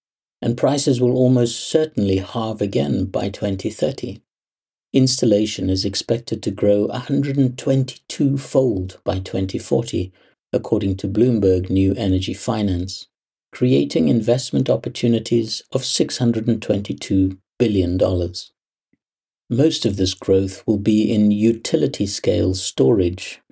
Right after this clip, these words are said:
like Tesla's Megapack and G E's reservoir battery farms.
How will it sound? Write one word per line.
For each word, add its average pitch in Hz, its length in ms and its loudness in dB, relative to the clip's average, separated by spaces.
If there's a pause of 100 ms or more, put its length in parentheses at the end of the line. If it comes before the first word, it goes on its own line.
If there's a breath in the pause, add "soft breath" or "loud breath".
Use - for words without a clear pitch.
(180)
like 104 300 -4
Tesla's 117 540 -2
Megapack 101 840 0 (520 soft breath)
and 98 220 0
G 120 340 2
E's 101 420 0 (100)
reservoir 98 760 0
battery 95 420 -4
farms. 95 600 -6